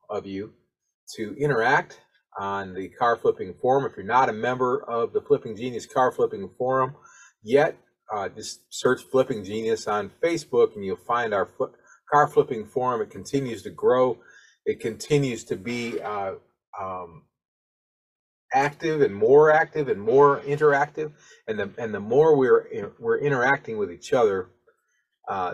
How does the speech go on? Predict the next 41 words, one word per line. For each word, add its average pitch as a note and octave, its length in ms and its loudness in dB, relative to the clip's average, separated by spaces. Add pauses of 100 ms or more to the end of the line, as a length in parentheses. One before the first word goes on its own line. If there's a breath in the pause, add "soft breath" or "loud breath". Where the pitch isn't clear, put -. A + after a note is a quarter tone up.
the G#2+ 100 2
more B2 320 2
better D3+ 380 10
it E3 120 6
will F3 120 0
be. G#2+ 320 0 (180)
<laughs> - 800 -14
So, E3+ 320 6
uh, C#3+ 140 6 (460 loud breath)
today G3+ 420 4 (180)
we're C#3+ 60 0
gonna D3 100 0
talk E3 200 -6
about B2+ 260 -2
becoming E3+ 440 -4
you, C3 260 4
and A2 100 0
I'm, B2 160 -4
I'm C3 180 -6
gonna D#3 160 0
use C#3 300 -4
myself B2 560 0
as F#2+ 140 0
an F#2 100 -6
example. A2 580 -8 (600 soft breath)
Uh, G2+ 260 -4
I'm A#2 160 -4
an G#2+ 240 -6
interesting C3 680 -2
example A2 580 -2
because, - 500 0 (400)
uh, G2 280 -4 (760)
e-, A2+ 120 -6 (100)
everybody's C3+ 540 2
got A#2 160 2
a G2 40 0
different B2+ 440 -4
path B2 320 -2
that A2 100 -4
they G2+ 140 -8
follow. A#2 540 0